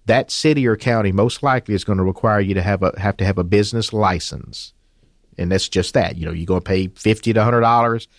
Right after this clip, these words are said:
to, to say, "I have an employee here and I'm doing business there."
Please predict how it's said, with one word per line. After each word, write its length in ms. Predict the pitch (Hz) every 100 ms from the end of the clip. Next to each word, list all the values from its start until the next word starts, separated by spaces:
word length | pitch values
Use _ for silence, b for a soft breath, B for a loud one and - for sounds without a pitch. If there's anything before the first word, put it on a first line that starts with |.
| b b b b -
to, 60 |
to 100 | 107
say, 380 | 98 107 98 95
"I 100 | -
have 200 | 101 98
an 60 | 98
employee 320 | 95 123 117
here 140 | 120
and 80 | 117
I'm 80 | 107
doing 240 | 104 104
business 380 | 90 107 143 135
there." 340 | 156 156 156